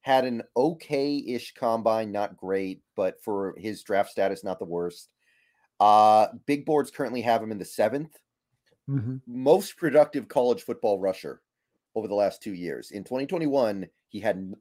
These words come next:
Speaker 1: nineteen sacks in, I think, ten games.
Speaker 2: Jeez.
Speaker 1: And last year, he did take a step back, but he still had seven and a half sacks.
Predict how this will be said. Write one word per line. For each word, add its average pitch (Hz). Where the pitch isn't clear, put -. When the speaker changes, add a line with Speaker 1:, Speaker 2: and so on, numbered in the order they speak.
Speaker 1:
nineteen 117
sacks 104
in, 98
I 92
think, 101
ten 104
games. -
Speaker 2:
Jeez. 101
Speaker 1:
And 101
last 175
year, 180
he 160
did 151
take 156
a 131
step -
back, 117
but 104
he 101
still 123
had 113
seven 104
and 104
a 101
half 101
sacks. -